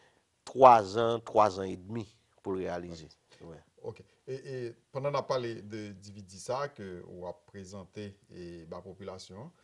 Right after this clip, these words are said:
Speaker 2: c'est un D V D sur l'histoire.
Speaker 1: Mhm.
Speaker 2: Et tant qu'on t'a annoncé, li,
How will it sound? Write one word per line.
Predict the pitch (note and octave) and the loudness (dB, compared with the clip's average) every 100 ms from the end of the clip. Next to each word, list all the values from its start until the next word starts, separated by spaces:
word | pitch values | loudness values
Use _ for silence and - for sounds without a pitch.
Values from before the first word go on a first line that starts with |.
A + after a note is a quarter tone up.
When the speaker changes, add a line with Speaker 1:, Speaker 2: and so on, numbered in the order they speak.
| _ _ | _ _
Speaker 2:
c'est | - G2+ G2 F#2+ | -18 -14 -14 -14
un | G#2 | -16
D | F#2+ G2 | -18 -18
V | F#2+ | -20
D | F2+ E2+ | -20 -18
sur | - F2+ F2 | -18 -20 -18
l'histoire. | F#2 G#2+ - G2 C#3+ _ | -16 -14 -12 -12 -12 _
Speaker 1:
Mhm. | G#2 F#2+ G#2+ - | -12 -10 -12 -12
Speaker 2:
Et | F#2 F#2+ F2+ - - _ | -14 -12 -14 -16 -20 _
tant | A2 | -16
qu'on | G#2 A2 | -16 -14
t'a | G#2+ G2+ | -10 -8
annoncé, | G2+ G2+ - F#2 | -8 -12 -14 -16
li, | G#2 C#3 | -16 -18